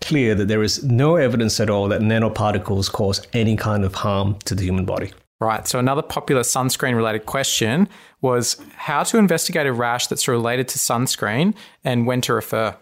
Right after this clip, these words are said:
Speaker 1: This is actually quite complex. So I'll give you a scenario. You know how some sunscreens are available in a spray form, right? So what happened when this came out was patients were just kind of spritzing their skin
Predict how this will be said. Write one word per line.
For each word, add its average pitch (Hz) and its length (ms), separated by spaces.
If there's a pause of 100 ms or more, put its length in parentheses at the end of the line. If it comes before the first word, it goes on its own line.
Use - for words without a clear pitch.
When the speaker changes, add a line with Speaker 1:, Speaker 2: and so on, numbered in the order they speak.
(420)
Speaker 1:
This 175 160
is 247 100
actually 175 300
quite 117 240
complex. - 560 (320)
So 165 160
I'll 185 40
give 262 160
you 254 80
a 175 40
scenario. 131 720 (440)
You 147 120
know 214 160
how 175 160
some 143 200
sunscreens 135 680
are 101 500
available 113 380
in 107 80
a 104 40
spray 147 300
form, 85 400
right? 156 240 (720)
So 156 600 (280)
what 190 260
happened 143 540
when 123 420
this 143 180
came 117 320
out 113 280
was - 360 (160)
patients 180 480
were 120 120
just 123 340
kind 143 220
of 117 260 (220)
spritzing 127 880 (160)
their 127 160
skin 147 640